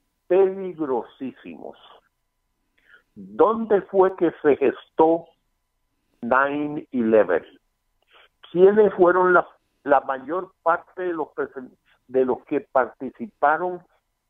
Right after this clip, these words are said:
en nine eleven? La mayor parte fueron ¿de dónde?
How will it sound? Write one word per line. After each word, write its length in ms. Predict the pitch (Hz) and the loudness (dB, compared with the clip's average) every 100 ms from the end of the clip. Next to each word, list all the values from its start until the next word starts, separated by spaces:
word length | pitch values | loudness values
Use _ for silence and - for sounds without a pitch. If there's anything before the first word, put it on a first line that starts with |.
| _ _ _ - | _ _ _ -6
en 280 | 135 123 | -6 -4
nine 380 | 127 139 160 170 - | -2 -2 -2 -8 -8
eleven? 680 | 147 127 120 104 95 117 | -2 0 0 -2 -6 -2
La 120 | 131 | 0
mayor 560 | 135 135 131 151 165 165 _ | 0 -2 -4 -2 -2 -4 _
parte 340 | - 170 - 151 | -2 -2 -4 -10
fueron 340 | 165 160 160 | -6 -6 -4
¿de 120 | 139 | -2
dónde? 440 | 123 170 185 196 | 2 2 2 -4